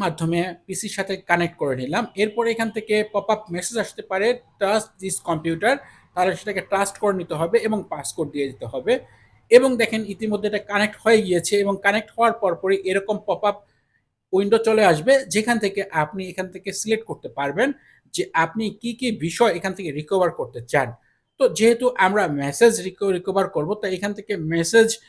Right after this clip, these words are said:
এ থেকে বিভিন্ন মেসেজ, কন্ট্যাক্ট, ভয়েসমেইল, কল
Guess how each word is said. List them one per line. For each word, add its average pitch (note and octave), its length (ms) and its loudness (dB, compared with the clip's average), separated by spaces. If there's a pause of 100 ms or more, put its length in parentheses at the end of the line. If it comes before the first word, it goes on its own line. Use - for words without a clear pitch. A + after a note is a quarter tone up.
(340)
এ E3+ 60 0
থেকে G3 220 0
বিভিন্ন F#3+ 260 -2
মেসেজ, F3+ 420 2 (200)
কন্ট্যাক্ট, E3+ 480 0 (100)
ভয়েসমেইল, F3 580 4 (460)
কল F3+ 160 6